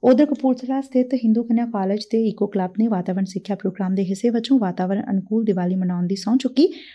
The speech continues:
ਪ੍ਰੋਗਰਾਮ ਦਾ ਮੁੱਖ ਉਦੇਸ਼ ਪੰਜਾਬ ਰਾਜ ਵਿਗਿਆਨ ਤਕਨਾਲੋਜੀ ਕੌਂਸਲ ਤੇ ਵਾਤਾਵਰਣ ਮੰਤਰਾਲੇ ਦੀ ਅਗਵਾਈ ਹੇਠ ਵਾਤਾਵਰਣ ਸੁਰੱਖਿਆ ਤੇ ਜਾਗਰੂਕਤਾ ਮੁਹਿੰਮ ਨੂੰ ਉਤਸ਼ਾਹਿਤ ਕਰਨਾ ਰਿਹਾ।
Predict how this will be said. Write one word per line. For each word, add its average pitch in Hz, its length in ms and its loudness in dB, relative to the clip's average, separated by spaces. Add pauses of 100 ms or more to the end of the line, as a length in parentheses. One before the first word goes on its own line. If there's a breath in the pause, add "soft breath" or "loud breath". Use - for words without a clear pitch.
(180 loud breath)
ਪ੍ਰੋਗਰਾਮ 247 420 4
ਦਾ 330 100 2
ਮੁੱਖ 277 240 4
ਉਦੇਸ਼ 240 300 2
ਪੰਜਾਬ 196 340 0
ਰਾਜ 214 220 -2
ਵਿਗਿਆਨ 190 300 -2
ਤਕਨਾਲੋਜੀ 185 460 -4
ਕੌਂਸਲ 185 420 -2
ਤੇ 240 80 -2
ਵਾਤਾਵਰਣ 185 380 -2
ਮੰਤਰਾਲੇ 180 400 -4
ਦੀ 190 100 -2
ਅਗਵਾਈ 202 340 -2
ਹੇਠ 247 320 0 (100)
ਵਾਤਾਵਰਣ 196 340 -2
ਸੁਰੱਖਿਆ 190 400 -8
ਤੇ 233 140 -2
ਜਾਗਰੂਕਤਾ 185 580 -4
ਮੁਹਿੰਮ 185 320 2
ਨੂੰ 190 220 0 (480 loud breath)
ਉਤਸ਼ਾਹਿਤ 233 560 -4
ਕਰਨਾ 170 300 -4
ਰਿਹਾ। 180 260 -2